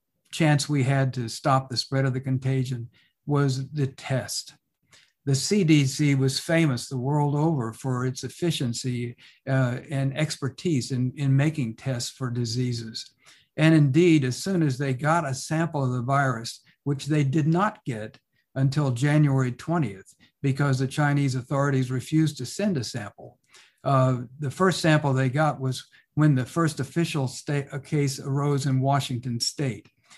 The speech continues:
And that's when the test began to be developed in January twentieth. The C D C turned out the test in rapid f-,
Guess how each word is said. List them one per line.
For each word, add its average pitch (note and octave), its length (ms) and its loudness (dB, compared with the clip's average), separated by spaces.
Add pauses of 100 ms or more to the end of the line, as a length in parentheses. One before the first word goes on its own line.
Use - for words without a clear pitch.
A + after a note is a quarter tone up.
(200)
And C#3 180 2
that's D3 240 4
when C#3 280 2
the A#2+ 120 -4
test C#3+ 420 -4 (100)
began C3 420 0
to B2 60 -4
be B2 160 -2
developed A2+ 600 -6
in B2 140 -2
January C3 520 0
twentieth. - 600 -6 (2250)
The D#3 100 2
C F3+ 200 4
D D#3+ 140 8
C D3 200 2
turned D#3+ 300 2
out D3+ 140 2
the C#3 80 -4
test C#3 380 -4
in B2+ 200 0
rapid C3+ 340 0
f-, - 240 -20